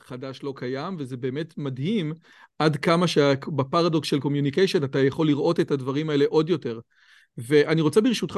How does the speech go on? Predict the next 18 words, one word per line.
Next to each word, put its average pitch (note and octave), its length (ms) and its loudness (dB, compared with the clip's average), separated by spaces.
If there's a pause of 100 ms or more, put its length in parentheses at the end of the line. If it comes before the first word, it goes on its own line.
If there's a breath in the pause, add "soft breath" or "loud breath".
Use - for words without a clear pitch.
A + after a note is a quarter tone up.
לשאול F#3+ 220 -2
אותך F#3+ 120 -8
שאלה D3+ 260 0
אחרונה. D3+ 460 -2 (340)
דן G#3 180 -2
שפטן F3+ 500 -4
תמיד D3 280 -4
היה C#3 140 2
אומר, D3 360 -2 (320)
"החברה E3 380 -2
האירופאית E3+ 600 0
היא D3 300 -2
חולה, C3 480 -2 (280)
וגם F3 240 -2
הממשלה D3 500 -2
שלה B2+ 200 -8
היא A#2+ 100 -8
חולה. - 240 -14